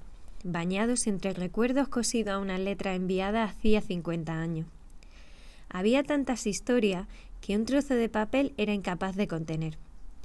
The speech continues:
María solo había compartido retazos de su vida, los fragmentos más dulces,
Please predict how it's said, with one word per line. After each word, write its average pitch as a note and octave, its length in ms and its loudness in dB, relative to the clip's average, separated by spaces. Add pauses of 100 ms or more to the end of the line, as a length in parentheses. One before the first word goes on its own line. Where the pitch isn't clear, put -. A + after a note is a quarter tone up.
(420)
María G3+ 600 2 (220)
solo A#3+ 280 2
había C#4 220 4
compartido A#3+ 640 2
retazos F#3 560 -2
de F#3 100 0
su E3+ 220 -2
vida, D#3+ 320 -2 (580)
los G3 160 0
fragmentos A3 720 2
más G3 240 0
dulces, E3+ 420 -2